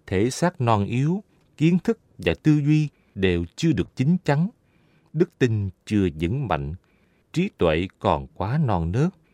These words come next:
thì làm thế nào đủ điều kiện, năng lực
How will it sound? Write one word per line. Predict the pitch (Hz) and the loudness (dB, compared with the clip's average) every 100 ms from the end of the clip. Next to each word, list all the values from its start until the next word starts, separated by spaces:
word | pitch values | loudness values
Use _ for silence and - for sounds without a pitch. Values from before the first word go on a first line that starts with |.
| _ _ _ _ | _ _ _ _
thì | 131 117 | 0 2
làm | 113 | 0
thế | 107 190 | 0 -2
nào | 151 90 | 0 -2
đủ | 90 92 131 | -2 -4 -4
điều | 151 90 - | -2 -4 -4
kiện, | - 85 82 95 127 | -6 -6 -6 -8 -2
năng | 156 147 | 0 2
lực | 95 85 | 2 -2